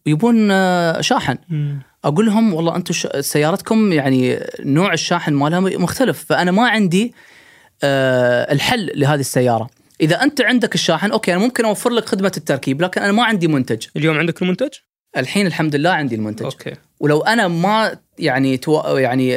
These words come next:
Speaker 1: يوم، يوم شفت أنا عدد كثرة الطلبات.
Speaker 2: هي كانت بتروح عليك يعني.
Speaker 1: لو كان، لو شفت إن كثرة الطلبات، لو أنا، أنا، أنا قبل يعني، قبل ثلاث شهور يوم شفت إن في بعض ال-، الطلبات على السيارة هذه، يوم شفتها قليلة،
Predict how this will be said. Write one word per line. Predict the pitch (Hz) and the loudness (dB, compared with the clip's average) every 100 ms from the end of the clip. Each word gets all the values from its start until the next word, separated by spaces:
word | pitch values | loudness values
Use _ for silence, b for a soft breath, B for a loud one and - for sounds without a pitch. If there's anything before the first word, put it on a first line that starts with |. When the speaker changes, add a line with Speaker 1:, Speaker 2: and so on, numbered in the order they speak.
| 92 - 120 | -4 -8 -10
Speaker 1:
يوم، | 139 135 135 | -4 -2 0
يوم | 143 | 0
شفت | - 220 - | -2 -4 -2
أنا | 160 | 0
عدد | 143 185 170 151 | 0 0 -4 -4
كثرة | - 196 175 165 | -6 -4 -4 -6
الطلبات. | - 143 139 139 151 | -2 0 2 0 0
Speaker 2:
هي | 151 | -2
كانت | 170 156 | -2 -2
بتروح | 226 208 | -2 0
عليك | 185 311 - | 0 -2 -4
يعني. | 110 110 - | -8 -8 -4
Speaker 1:
لو | 139 | -4
كان، | 127 208 | 0 -2
لو | 165 151 | 0 -2
شفت | 220 - | -2 -2
إن | 175 | -2
كثرة | 165 220 190 - | 0 -2 -4 -2
الطلبات، | 160 151 147 - | -2 0 0 0
لو | 156 | 0
أنا، | 202 185 190 | 0 0 -2
أنا، | 214 214 | 0 0
أنا | 220 | 2
قبل | 254 269 | 0 2
يعني، | 190 165 156 | 2 2 0
قبل | 151 170 160 | 0 -2 0
ثلاث | 180 196 196 143 | 0 0 -4 -10
شهور | 147 - 190 | -6 0 0
يوم | 156 143 | 2 0
شفت | 220 220 185 | -2 -2 0
إن | 165 | 0
في | 151 202 | 0 0
بعض | 190 170 | 0 0
ال-، | 165 147 131 | 0 2 2
الطلبات | 123 123 117 - 147 170 175 | 2 0 -2 0 0 2 0
على | 127 151 | 0 -2
السيارة | 147 147 165 165 | 0 0 2 0
هذه، | 139 143 117 107 B B B B B B B | 0 0 0 -6 B B B B B B B
يوم | 143 | -2
شفتها | 147 240 220 | 0 0 -2
قليلة، | 202 180 208 175 | 0 -2 0 0